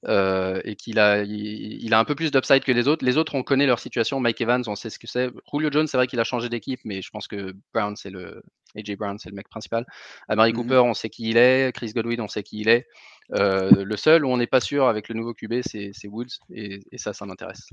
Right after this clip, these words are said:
Speaker 1: Donc, toc. Derrière, on a Swift.
Speaker 2: Euh, team douze, euh.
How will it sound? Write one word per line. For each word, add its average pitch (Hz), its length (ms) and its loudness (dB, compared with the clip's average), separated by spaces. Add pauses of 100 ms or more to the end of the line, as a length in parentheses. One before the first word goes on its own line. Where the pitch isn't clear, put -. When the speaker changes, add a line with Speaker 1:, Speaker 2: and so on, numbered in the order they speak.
(2000)
Speaker 1:
Donc, 92 160 -14 (140)
toc. - 400 4 (1900)
Derrière, 123 800 6
on 107 220 -6
a 101 180 -2
Swift. 98 640 0
Speaker 2:
Euh, 98 300 4 (260)
team 107 240 -2
douze, 123 300 0
euh. 107 200 2